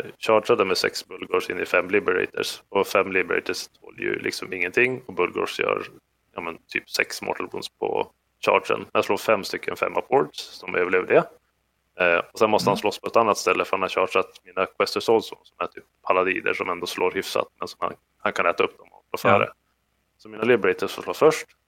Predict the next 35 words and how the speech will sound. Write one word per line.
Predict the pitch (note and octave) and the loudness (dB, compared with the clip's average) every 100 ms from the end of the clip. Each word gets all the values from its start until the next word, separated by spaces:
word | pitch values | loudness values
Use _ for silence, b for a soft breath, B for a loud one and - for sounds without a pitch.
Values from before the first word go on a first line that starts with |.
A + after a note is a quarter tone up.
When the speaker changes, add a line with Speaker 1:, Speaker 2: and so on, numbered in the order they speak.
| _ | _
Speaker 1:
Jag | - | -8
tror | G#2 | -4
de | G2+ | 0
dödar | F#2+ G2 G2+ G#2 | 2 4 2 2
en | G2 G2 | 2 2
och | |
en | F#2+ | 2
halv | G#2+ B2 B2 B2 | 4 4 4 0
Bulgor. | B2 A#2+ C3 D3 - _ _ - | 2 4 4 2 -2 _ _ 0
Ja, | A#2 G3 - | 2 2 -4
okej. | - G#2 - | 0 0 0
Och | A2+ | -8
så | A2+ | -6
slår | A#2 G#2+ G2 | 2 4 4
han | G2 - _ _ - | 2 -6 _ _ 0
ihjäl | G2+ F#2 | 2 2
mina | E2+ F2 | 0 -2
Liberators. | G#2+ - C#2+ - D#2 - - - | -2 0 0 0 -4 -6 -14 -2
Jag | A2 | 0
får | - | 0
fight | - F#2+ F#2+ | -2 0 0
and | F2+ | 2
death | C3 - - | 0 0 -2
med | A2 | -2
typ | - - | -2 -4
alla | G2 F#2+ | -2 0
utom | F#2 - - | -2 -2 0
en. | C3+ F#3 _ _ _ _ _ | 0 -2 _ _ _ _ _
Och | - | 0
Primen | A2+ A2 G#2 | 4 4 2
har | F#2+ | 0
ju | |
typ | F#2 F#2+ | 0 -4
själv | - C#3 A#2+ G#2 F#2+ | 0 4 4 4 -2
gjort, | F#2+ - | -4 -6